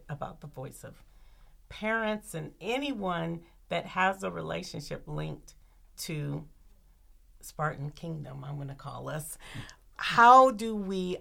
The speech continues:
honor voice? You, we're filled with brilliant, accomplished people.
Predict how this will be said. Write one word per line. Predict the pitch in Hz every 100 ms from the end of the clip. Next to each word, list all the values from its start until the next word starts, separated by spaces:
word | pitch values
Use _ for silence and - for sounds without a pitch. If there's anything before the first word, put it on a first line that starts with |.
| -
honor | 185 190 196 175
voice? | 165 156 170 151 147 -
You, | 226 233 214 -
we're | 226 254 440
filled | 440 - 254 220 202 202 - - - -
with | 185 190 180 - - 170
brilliant, | 170 208 226 240 214 202 202 - - - - - - -
accomplished | 180 208 185 185 160 160 - -
people. | 139 - -